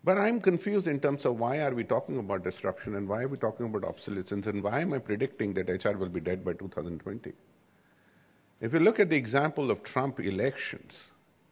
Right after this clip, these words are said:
and if those articles are to be believed, what really happened was somebody did psycho-assessment of millions of people,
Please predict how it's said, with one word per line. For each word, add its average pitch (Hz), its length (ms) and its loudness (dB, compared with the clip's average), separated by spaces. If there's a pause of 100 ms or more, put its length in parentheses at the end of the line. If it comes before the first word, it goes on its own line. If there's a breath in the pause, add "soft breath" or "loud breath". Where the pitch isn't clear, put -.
(880)
and 110 200 0
if 123 160 0
those 113 180 4
articles 135 520 4
are 104 100 4
to 110 80 -2
be 95 100 0
believed, 117 420 0
what 117 220 2
really 190 240 4
happened 147 460 0
was 104 260 2
somebody 139 460 -2
did 101 500 0 (140)
psycho-assessment 110 1120 -2 (1500 soft breath)
of 101 120 -2
millions 127 360 2
of 120 120 -2
people, 151 440 -2